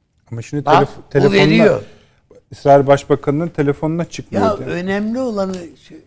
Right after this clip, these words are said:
Speaker 2: önemli olanı bu. Yani İsrail'i dinliyor kardeşim bu Biden. Ne istiyorsanız o, o Biden biraz az dinlerse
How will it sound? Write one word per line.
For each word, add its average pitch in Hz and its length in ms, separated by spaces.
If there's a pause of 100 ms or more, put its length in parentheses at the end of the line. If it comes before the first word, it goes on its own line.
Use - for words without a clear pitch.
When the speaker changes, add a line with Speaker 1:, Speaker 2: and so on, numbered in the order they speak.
(340)
Speaker 2:
önemli 175 400
olanı 190 400
bu. 190 220 (960)
Yani 175 240 (1200)
İsrail'i 226 1000
dinliyor 220 580
kardeşim 165 520 (200)
bu 110 60 (100)
Biden. 127 320 (1900)
Ne 202 220
istiyorsanız 180 880
o, 147 240 (800)
o 147 120
Biden 196 600
biraz 208 320
az 196 420
dinlerse 240 640